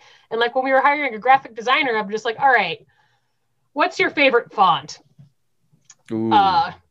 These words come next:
Speaker 1: and if they didn't have an answer to that, I was just like, "Mm." I mean, you can't be a designer if you don't have, ig-, like, way too strong of feelings about
Speaker 2: Right.
Speaker 1: fonts.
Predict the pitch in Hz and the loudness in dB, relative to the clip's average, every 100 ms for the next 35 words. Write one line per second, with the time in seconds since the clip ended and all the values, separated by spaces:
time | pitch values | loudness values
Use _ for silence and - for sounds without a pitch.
0 | - 233 269 240 330 302 349 285 254 285 | -4 -2 0 -2 -2 0 0 0 0 -2
1 | 285 233 214 214 - 240 208 - _ _ | -2 -2 0 -4 -2 -2 -2 -8 _ _
2 | 220 226 220 - _ _ _ _ _ 226 | -14 -12 -12 -16 _ _ _ _ _ -6
3 | 226 226 - 233 285 - 370 359 320 240 | -6 -6 -16 -8 -6 0 0 0 -4 -4
4 | 233 254 269 233 214 220 226 240 196 - | 0 0 2 -2 -2 -2 0 -2 -6 -4
5 | 226 202 - 349 - - _ _ _ _ | -6 -6 -10 -4 -4 -4 _ _ _ _
6 | _ _ _ _ _ 202 220 262 285 - | _ _ _ _ _ -6 0 2 0 -4
7 | 277 262 269 240 233 - 220 233 262 277 | -6 -2 0 0 0 -4 -2 0 -2 -6
8 | 214 202 - - 196 131 117 - | -2 -2 -2 -6 0 0 0 -8